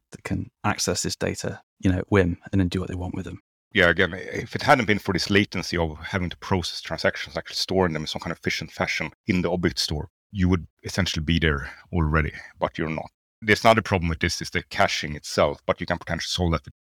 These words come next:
Speaker 2: like, tiered caching models. These nodes, right, in the separate stores for compute databases, they are kind of transient and they can be killed and they can come back. They can easily spin up, but they also do accumulate, often caching and copies of all these chunks. You don't have to start cold.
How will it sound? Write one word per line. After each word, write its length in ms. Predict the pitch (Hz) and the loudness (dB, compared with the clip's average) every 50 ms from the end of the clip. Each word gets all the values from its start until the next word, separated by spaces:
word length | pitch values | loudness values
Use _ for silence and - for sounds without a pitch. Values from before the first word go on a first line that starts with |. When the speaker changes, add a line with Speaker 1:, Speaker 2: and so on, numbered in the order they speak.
| _ - 123 | _ -12 -8
Speaker 2:
like, 200 | 98 95 - - | -8 -8 -8 -6
tiered 300 | - - 90 85 78 - | -2 0 0 0 0 0
caching 340 | - 82 80 - - 82 | -2 -2 -2 0 0 0
models. 440 | 80 78 80 76 - - - - - - _ _ | 0 0 0 -2 -4 -8 -8 -8 -10 -10 _ _
These 200 | - 101 90 - | -2 0 0 2
nodes, 400 | 110 107 107 104 95 85 - - | 4 6 6 6 6 4 0 -2
right, 180 | - 85 76 - | -4 -4 -2 -2
in 80 | 82 82 | -6 -6
the 60 | 80 | -4
separate 260 | - 82 - 80 76 | -6 -6 -6 -6 -6
stores 220 | - - 87 78 | -4 -4 -6 -6
for 100 | - - | -8 -12
compute 560 | - - - - 85 90 85 - - - - - _ _ - | -16 -14 -10 -4 -2 -2 -2 -2 -6 -8 -8 -10 _ _ 0
databases, 680 | - 87 - - 82 82 80 78 - 92 82 - - - _ _ _ | 0 0 0 0 -2 -2 -2 -2 -4 -8 -8 -8 -8 -10 _ _ _
they 100 | - 113 | 4 4
are 60 | 92 | 4
kind 200 | - - 107 98 | 4 4 2 0
of 180 | 90 85 82 78 _ _ _ | 2 0 -2 -4 _ _ _
transient 460 | - - 123 131 120 - - 87 - | 4 4 4 4 4 0 -4 -4 -2
and 100 | 85 87 | 0 0
they 80 | 85 85 | 0 0
can 180 | - - 85 | 2 0 0
be 80 | 82 82 | -2 -2
killed 340 | - - 113 107 90 90 87 | 0 2 4 4 6 6 4
and 100 | 82 82 | 2 0
they 40 | 80 | -4
can 140 | - 90 | -6 -8
come 160 | - - 87 85 | -10 -4 0 4
back. 180 | 92 87 - _ _ - | 4 2 2 _ _ -10
They 60 | - | -10
can 160 | - - 90 | -8 -6 -8
easily 260 | 90 - 107 - - - | -6 -6 -6 -6 -6 -6
spin 260 | - - - 95 95 | -8 -6 -4 0 2
up, 140 | 113 92 - _ _ _ _ - | 2 2 2 _ _ _ _ -2
but 120 | 95 - | 0 2
they 60 | 90 | 2
also 320 | 92 101 104 101 90 - 85 | 4 4 4 4 2 2 -2
do 240 | 76 76 98 95 87 | 0 4 4 6 4
accumulate, 520 | 76 - - 90 82 78 78 73 71 69 | 4 2 -2 -4 -4 -4 -4 -6 -6 -6
often 260 | - 98 - - 85 76 | -8 -10 -8 -8 -10 -8
caching 460 | - - - 80 - - 82 73 73 | -4 -2 -2 0 0 -2 -2 -4 -4
and 240 | 71 73 76 73 - - | -4 -6 -8 -10 -10 -8
copies 300 | - - - - 78 - | -6 -6 -6 -6 -6 -6
of 100 | 78 73 | -4 -4
all 60 | 76 | -2
these 180 | 76 76 78 - | -2 -2 -2 -2
chunks. 340 | - - 82 78 - - - | 0 0 0 -2 -2 -4 -4
You 60 | 78 | -2
don't 180 | 78 78 78 - | -2 -2 -2 -4
have 100 | 80 76 | -6 -4
to 60 | - | -4
start 280 | - - 80 - - - | -4 -4 -4 -6 -6 -4
cold. 400 | - - 92 82 78 73 71 | 0 2 2 2 2 0 -2